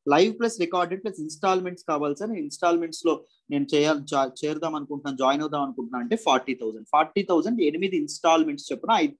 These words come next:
ఎనిమిది ఇన్‌స్టాల్‌మెంట్ లో ఐదు వేలు చొప్పున కట్టుకోవచ్చు. So, ఒకవేళ మీరు మే ఫిఫ్టీన్త్ లోపే జాయిన్ అయ్యారు అనుకోండి,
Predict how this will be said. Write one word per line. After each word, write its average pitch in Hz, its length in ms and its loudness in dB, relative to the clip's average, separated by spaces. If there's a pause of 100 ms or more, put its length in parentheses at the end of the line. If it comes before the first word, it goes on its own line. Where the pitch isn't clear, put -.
(320)
ఎనిమిది 175 260 0
ఇన్‌స్టాల్‌మెంట్ 156 560 0
లో 226 60 4
ఐదు 151 180 2
వేలు 156 260 0
చొప్పున 160 180 -10
కట్టుకోవచ్చు. 113 480 -8 (320)
So, - 120 -2 (120)
ఒకవేళ 175 340 0
మీరు 185 220 0 (160)
మే 160 180 -2
ఫిఫ్టీన్త్ 220 460 -4
లోపే 202 240 0
జాయిన్ 156 280 0
అయ్యారు 131 180 -2
అనుకోండి, 127 320 -4